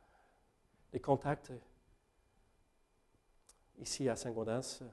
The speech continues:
que je connais depuis plusieurs années, depuis que nous sommes arrivés. Ils disent chaque fois, David, si je suis si, si je, j'étais né dans l'Église,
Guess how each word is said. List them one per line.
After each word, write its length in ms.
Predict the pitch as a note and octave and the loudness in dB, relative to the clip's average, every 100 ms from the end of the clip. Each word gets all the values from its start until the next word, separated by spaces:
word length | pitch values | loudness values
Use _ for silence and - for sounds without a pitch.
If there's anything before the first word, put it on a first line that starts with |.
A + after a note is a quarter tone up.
| - - _ - | -18 -20 _ 2
que 100 | A#2+ | 4
je 100 | A#2+ | 4
connais 300 | B2+ B2 B2 | 6 6 6
depuis 340 | - A#2+ A2+ - - - - - _ - - - - - | 2 -2 -4 -8 -20 -20 -20 -20 _ -20 -20 -20 -18 8
plusieurs 360 | D3 C3 C3 A2+ | 10 12 12 10
années, 240 | G#2 B2+ - | 4 0 -4
depuis 220 | - B2+ | -6 -2
que 100 | B2 A2+ - | 0 0 0
nous 120 | A2+ | -4
sommes 180 | A#2 G#2+ | 0 0
arrivés. 420 | G2+ G#2 A2 B2 - - - - - C3+ | 0 0 0 -4 -10 -20 -20 -20 -8 0
Ils 120 | C3 | 8
disent 240 | C#3 C3 | 8 8
chaque 260 | - B2+ - | 4 -2 4
fois, 280 | C#3+ D3 C#3+ | 4 4 0
David, 420 | C3 B2+ D3+ D3 - - | -4 2 2 2 -4 -12
si 340 | - - D3 - - - - | -4 8 8 8 -8 -10 6
je 160 | C3 | 6
suis 380 | C#3 C#3+ B2+ A#2+ - - - - - - - - - - _ _ | 8 8 8 6 -4 -10 -14 -12 -10 -10 -10 -14 -18 -20 _ _
si, 420 | - F#3 D#3+ C3+ G#2+ - - - - - - - - - - - - - - | 12 12 12 12 8 -10 -16 -12 -4 -4 -4 -12 -20 -20 -20 -20 -20 -20 4
si 260 | - D#3+ | 12 12
je, 140 | D3 D#3+ - | 12 12 12
j'étais 320 | C#3 C#3+ - | 12 12 12
né 400 | B2 C#3+ F#3+ G3 - - - - - | 10 12 12 12 6 -12 -16 -18 2
dans 80 | C#3 | 8
l'Église, 560 | C3+ A#2+ C#3 F#3+ F3+ | 10 10 8 6 4